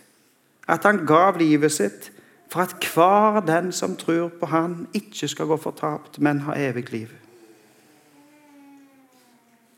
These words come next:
Han elsket deg så høyt at han betalte alt. Alle omkostninger. Han gjorde opp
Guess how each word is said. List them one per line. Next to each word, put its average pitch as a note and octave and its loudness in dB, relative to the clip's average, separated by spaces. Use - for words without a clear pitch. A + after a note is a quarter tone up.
Han F#3 -8
elsket E3+ -4
deg E3 -2
så - -6
høyt - -12
at D#3+ -4
han G3+ 2
betalte F3 0
alt. - -10
Alle G#3+ 4
omkostninger. G3+ 2
Han A3+ 4
gjorde A3 6
opp - 0